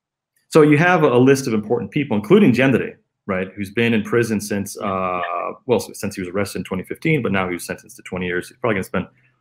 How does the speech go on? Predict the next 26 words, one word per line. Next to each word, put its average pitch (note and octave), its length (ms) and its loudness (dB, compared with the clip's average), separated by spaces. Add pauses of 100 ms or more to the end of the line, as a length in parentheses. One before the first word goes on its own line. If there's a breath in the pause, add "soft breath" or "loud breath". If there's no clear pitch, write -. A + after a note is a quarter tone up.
(140)
the F#2 60 -6
rest F#2 140 0
of - 60 -10
his F2+ 120 -6
life F#2 220 0
in F2+ 80 -2
prison, F#2+ 300 -4
as G2 200 -2
will, F2+ 280 -4 (320 soft breath)
well, G2 100 2
his F2+ 140 -6
wife F#2 320 2
was, A#2 180 -8
was G2+ 140 -8
sentenced - 300 -8
to - 40 -6
thirty F2 260 -2
years. E2 220 -2
I F2+ 40 -8
think A2 160 -4
she's - 160 -8
still F2 200 -2
at - 60 -8
large. F2 360 -4
But, - 880 -6
um, G2 560 2